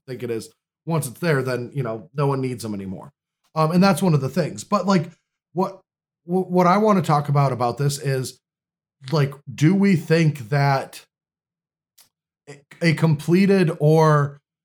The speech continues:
um, solved format leading into a new set, do you think it, like, sells less of the next set? Like, you know, that, that is a potential, like, place that, you know, we're not talking about that. So, like, let's, uh,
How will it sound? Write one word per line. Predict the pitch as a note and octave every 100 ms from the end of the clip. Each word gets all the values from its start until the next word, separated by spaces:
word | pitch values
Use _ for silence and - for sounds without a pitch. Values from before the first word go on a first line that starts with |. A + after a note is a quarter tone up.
| _ _ -
um, | C#3+ C3+ B2+
solved | A#2 - D#3 E3 D#3
format | - D3 D#3+ F3 C3+ A#2 A2 G#2+ _ _ _ _ _
leading | C#3+ C#3 F#3 F3 D#3
into | D#3 C#3+
a | C#3
new | B2
set, | A#2 E3+ E3+ - - _ _ _
do | -
you | D3+
think | F3 D#3+
it, | E3 D3
like, | C#3 C#3
sells | - C3+ C3+ C#3+
less | A2 B2 -
of | C#3 A2+
the |
next | A#2 G#2+ -
set? | - G#2+ D#3+ - _ _ _ _ _ _ _ _
Like, | C#3 C#3+ C3 - - _ _ _
you | D3+
know, | D#3
that, | D3 D3+ C#3+
that | D3+ F3
is | G3 D3+
a | C#3+
potential, | C#3+ D3 C#3+ D3 C3 A#2+
like, | A2+ G#2+ - _
place | D3+ C#3+
that, | C#3+ A#2+ A#2+ _ _
you | F3
know, | F3 E3+ - _
we're | F#3
not | B3 C#4+
talking | F#3+ F3 D#3 D3+
about | B2
that. | B2 A#2
So, | C#3+ F3
like, | F3 D3+
let's, | G3+ G3
uh, | - -